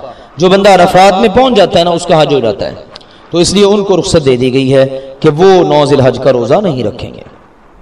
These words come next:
جی، کسی اور بھائی کا سوال ہو، کسی بزرگ کا کوئی سوال ہو۔ ہاں جی،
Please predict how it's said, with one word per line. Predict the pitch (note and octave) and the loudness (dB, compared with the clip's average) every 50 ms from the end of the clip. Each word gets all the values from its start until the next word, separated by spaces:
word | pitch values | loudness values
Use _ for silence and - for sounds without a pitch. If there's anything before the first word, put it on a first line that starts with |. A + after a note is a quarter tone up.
| - - - - - _ _ _ - - _ _ _ _ - - _ - - - - _ _ _ _ _ _ _ _ _ _ _ _ _ _ - - _ _ _ _ _ _ _ _ _ _ _ _ _ - - - - - - - - - - - - - - - - - - | -20 -20 -20 -20 -20 _ _ _ -20 -20 _ _ _ _ -20 -20 _ -20 -20 -20 -20 _ _ _ _ _ _ _ _ _ _ _ _ _ _ -20 -20 _ _ _ _ _ _ _ _ _ _ _ _ _ -20 -18 -18 -16 -16 -18 -20 -20 -20 -20 -20 -20 -20 -20 -20 -20 -20 -10
جی، | A2 A#2+ C3 - | -4 -4 -4 -4
کسی | C3+ C3 C3 C#3+ | -4 -4 -2 0
اور | C#3 C3+ C3+ | 2 2 2
بھائی | C3 B2+ C3+ C3 C3 | 2 2 0 0 0
کا | B2 C3 B2+ | 0 0 -2
سوال | - - B2+ B2 B2 B2 | -2 0 0 2 2 2
ہو، | A#2+ B2 B2 A#2 A2+ A#2+ | 0 0 -4 -4 -6 -6
کسی | A#2+ A2+ B2 B2 | -8 -6 -6 -6
بزرگ | A2 A2+ A2+ B2 B2 B2 | -6 -4 -4 -4 -4 -2
کا | B2 C3 | -2 -4
کوئی | A#2+ - C3 | -2 -2 -6
سوال | A2+ - B2+ A#2 A#2 A#2 A#2 | -4 -2 0 2 2 2 0
ہو۔ | A#2 A2+ A2 - - - - - - - - - - - - - - - F#4 F4+ F4 E4+ E4+ - - - - - - - - - - - - _ _ - - A#2+ | 0 -4 -4 -6 -10 -16 -18 -20 -20 -20 -20 -20 -20 -20 -20 -20 -20 -20 -20 -20 -20 -20 -20 -20 -20 -20 -20 -20 -20 -20 -20 -20 -20 -20 -20 _ _ -16 -6 -4
ہاں | C#3+ D3+ | -4 -4
جی، | D#3+ G3+ | -4 -6